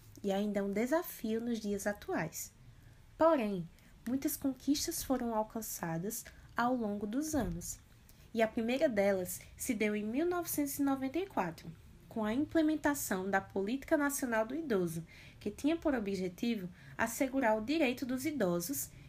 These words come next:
instituir a idade que considera-se idoso e criar condições para promover a autonomia, integração e participação do idoso na sociedade. Anos mais tarde,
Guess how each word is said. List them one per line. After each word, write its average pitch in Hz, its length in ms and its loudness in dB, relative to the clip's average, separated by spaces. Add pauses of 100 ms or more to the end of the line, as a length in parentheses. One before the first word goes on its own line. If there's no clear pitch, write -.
instituir 269 640 2
a 370 80 0
idade 190 400 4
que - 200 -14
considera-se 233 760 0
idoso 180 500 0 (340)
e 240 60 -4
criar 240 420 2
condições 330 840 0 (260)
para 233 200 4
promover 277 540 2
a 202 60 6
autonomia, 240 840 0 (360)
integração 302 840 2 (220)
e 233 80 -4
participação 277 880 2
do 294 100 2
idoso 190 560 0
na 208 220 0
sociedade. 240 720 0 (460)
Anos 415 260 4
mais 196 240 4
tarde, 202 460 4